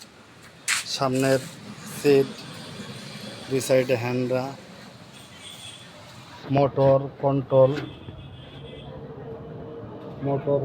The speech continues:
কন্ট্রোল অরিজিনালি ডাটাই। এক সেট ব্যাটারি,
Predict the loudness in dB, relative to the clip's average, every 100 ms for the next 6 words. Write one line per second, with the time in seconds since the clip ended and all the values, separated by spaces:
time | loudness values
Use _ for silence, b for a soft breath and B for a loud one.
0 | -2 -2 -2 -2 -2 -2 -2 -8 -10 -12
1 | -12 -10 -4 -4 -2 -2 0 0 0 0
2 | 2 0 -2 -8 -12 -12 -10 -8 -8 -10
3 | -12 -10 -2 -2 -2 0 0 2 2 4
4 | 4 4